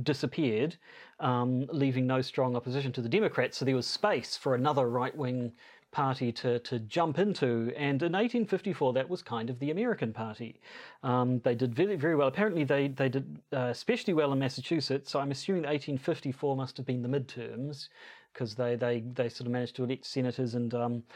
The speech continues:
Boston and, uh, and the other major cities in Massachusetts, um, basically went to the American Party. Um, uh, fortunately or unfortunately for them,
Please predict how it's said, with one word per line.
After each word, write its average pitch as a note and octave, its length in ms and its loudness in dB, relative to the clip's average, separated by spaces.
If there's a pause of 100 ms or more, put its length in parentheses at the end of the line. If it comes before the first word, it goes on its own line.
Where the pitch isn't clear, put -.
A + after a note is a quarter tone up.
(280)
Boston B2+ 600 0
and, A#2 440 -2
uh, A#2 500 -6
and A#2 160 -2
the A#2 80 -4
other A#2+ 200 0
major A#2+ 280 -6
cities A#2+ 360 -6
in A#2+ 100 -6
Massachusetts, B2+ 880 -10
um, A#2 440 -8
basically B2+ 380 -6
went C3+ 260 0
to A#2 80 -6
the A#2+ 80 -2
American B2 400 0
Party. C#3+ 560 -4 (680)
Um, D3 480 0 (300)
uh, F3+ 140 2 (640)
fortunately A3+ 600 2
or C3 140 4
unfortunately C#3 720 -2
for C3 160 -4
them, C#3 420 2